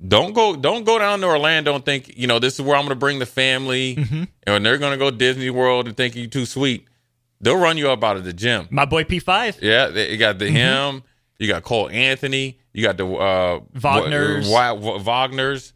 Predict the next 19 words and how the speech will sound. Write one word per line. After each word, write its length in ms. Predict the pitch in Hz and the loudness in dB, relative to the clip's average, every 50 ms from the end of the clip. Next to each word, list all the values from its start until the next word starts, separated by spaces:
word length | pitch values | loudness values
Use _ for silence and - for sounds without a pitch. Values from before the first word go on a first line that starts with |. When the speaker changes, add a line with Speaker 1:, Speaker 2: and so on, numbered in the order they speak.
| _ _ _ _ _ _ _ - 123 | _ _ _ _ _ _ _ -6 -2
Speaker 2:
My 120 | 135 147 | -2 -2
boy 160 | 135 160 156 151 | 0 0 0 0
Speaker 1:
Yeah. 60 | 151 | 0
Speaker 2:
Wendell 260 | 165 160 160 165 156 | -2 -2 -2 -2 -4
Carter, 340 | 156 - 170 170 165 160 170 | -4 -4 -4 -4 -2 -4 -4
Jalen 80 | - | 0
Speaker 1:
Yeah. 240 | 107 - - 120 104 | 0 2 2 2 0
Speaker 2:
Suggs, 500 | - - - - 170 165 170 185 90 101 | -2 -6 -4 -2 -2 -2 -2 -2 -2 -2
Speaker 1:
Yeah. 260 | 113 127 135 120 95 - - - | 0 0 0 -2 -4 -8 -14 -14
Speaker 2:
Minneapolis 540 | 135 151 151 131 131 139 156 123 123 131 131 | -10 -4 -2 0 0 0 0 0 0 0 0
Speaker 1:
Yeah, 60 | 127 | -2
Jalen 20 | 123 | -2
Speaker 2:
guy. 100 | 160 151 | -2 -2
Speaker 1:
Suggs. 380 | 131 131 135 131 131 123 120 | 0 0 -2 -2 -4 -6 -8
And, 160 | 117 110 104 | -8 -8 -6
and 220 | - 110 110 107 101 | -6 -6 -6 -6 -6
so 200 | - 120 113 110 | -4 -2 -2 -2
they, 240 | 113 127 147 127 101 | -2 -2 -4 -4 -4
they, 280 | 101 123 135 120 95 | -4 -4 -4 -4 -8